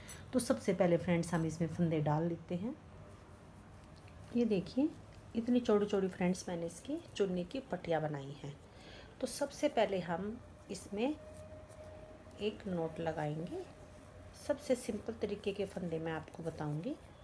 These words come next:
जो beginners भी आसानी से डाल सकते हैं। ये देखिए, note लगाने के बाद एक फंदा हमारा note से हो गया।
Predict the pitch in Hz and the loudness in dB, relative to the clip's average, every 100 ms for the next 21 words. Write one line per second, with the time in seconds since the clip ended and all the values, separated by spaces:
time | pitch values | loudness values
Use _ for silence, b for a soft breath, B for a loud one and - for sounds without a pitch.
0 | - 226 226 180 185 180 - 175 165 - | 0 2 2 -2 -2 -4 -4 -2 -2 -2
1 | 160 156 - 247 165 151 - 147 - 143 | -2 -2 -4 2 2 2 -4 -8 -6 -6
2 | 139 147 - - B B B - 247 202 | -6 -8 -12 -16 B B B -4 0 0
3 | 175 - 180 185 240 247 220 175 170 165 | 0 -4 -4 0 0 4 4 6 4 0
4 | 175 180 196 226 - 202 180 180 175 180 | 0 2 2 0 0 4 6 6 6 6
5 | 175 170 - 226 196 165 196 | 6 4 2 4 4 4 4